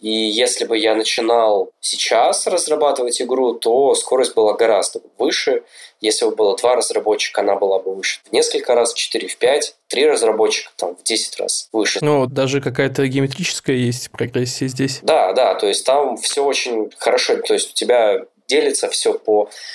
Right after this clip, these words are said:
Speaker 1: обязанностям, по компонентам, и скорость там, она растет просто очень быстро в геометрической прогрессии. И это сложность была, это, ну, ошибка, наверное, ошибка.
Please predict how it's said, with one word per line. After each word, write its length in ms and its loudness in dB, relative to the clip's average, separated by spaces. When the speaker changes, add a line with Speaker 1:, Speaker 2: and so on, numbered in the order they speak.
Speaker 1:
обязанностям, 880 0
по 640 4
компонентам, 760 0
и 380 -4
скорость 480 0
там, 160 -2
она 240 2
растет 460 -2
просто 300 2
очень 400 0
быстро 380 -2
в 20 -4
геометрической 600 -2
прогрессии. 640 -2
И 560 0
это 280 0
сложность 540 0
была, 160 6
это, 260 4
ну, 220 0
ошибка, 460 0
наверное, 380 -2
ошибка. 320 -2